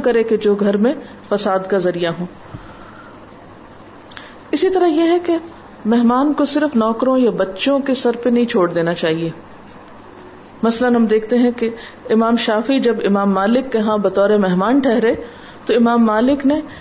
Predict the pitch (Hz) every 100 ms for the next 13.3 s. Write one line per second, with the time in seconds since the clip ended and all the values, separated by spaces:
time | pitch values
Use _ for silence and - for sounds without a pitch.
0 | - 226 320 320 254 214 311 311 294 269
1 | 269 226 285 302 320 311 311 233 214 220
2 | 208 202 190 165 170 - - - - -
3 | - - - - 277 320 349 339 285 311
4 | 311 240 240 233 226 226 285 285 269 233
5 | 269 277 277 233 247 220 185 175 175 202
6 | 190 - 175 170 175 185 175 208 247 240
7 | 226 214 254 254 214 170 165 170 156 165
8 | 160 - - - - - 208 208 - 226
9 | 226 196 202 226 196 190 226 240 214 175
10 | 190 202 202 175 175 202 160 160 165 170
11 | - - - - - - - 233 254 -
12 | 247 254 285 277 233 294 320 294 285 294
13 | 294 -